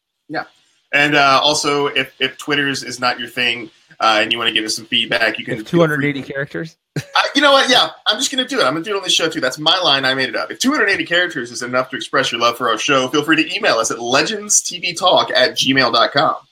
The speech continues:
Speaker 1: Uh, we also created a Facebook page, so be sure to like us there at facebook dot com slash legends T V talk. And on both of those formats, email and Facebook, you can send us as many characters as you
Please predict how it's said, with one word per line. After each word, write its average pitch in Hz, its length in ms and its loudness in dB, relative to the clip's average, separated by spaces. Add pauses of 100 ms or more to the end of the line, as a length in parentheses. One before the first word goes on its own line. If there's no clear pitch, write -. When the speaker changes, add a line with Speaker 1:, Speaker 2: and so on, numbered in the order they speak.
(420)
Speaker 1:
Uh, 127 260 6
we 143 80 -2
also 151 220 4
created 151 240 0
a 143 40 -4
Facebook 156 400 -2
page, 175 300 0
so 180 100 2
be 147 100 -2
sure 160 160 0
to 151 60 -2
like 139 180 2
us 139 120 -4
there 147 200 4
at 165 160 0
facebook 147 380 -2
dot 131 200 0
com 143 240 2
slash 120 320 -2
legends 120 240 -6
T 127 100 -10
V 127 120 -6
talk. 139 340 2
And 147 80 2
on 139 100 0
both 170 260 4
of - 80 -10
those 135 200 0
formats, 104 420 -2
email 123 280 -2
and 110 80 -8
Facebook, 127 420 0
you 151 80 -8
can 160 100 -8
send 147 220 -2
us 127 120 -2
as 110 180 -8
many 139 260 -2
characters 143 460 0
as - 200 -10
you 277 80 -14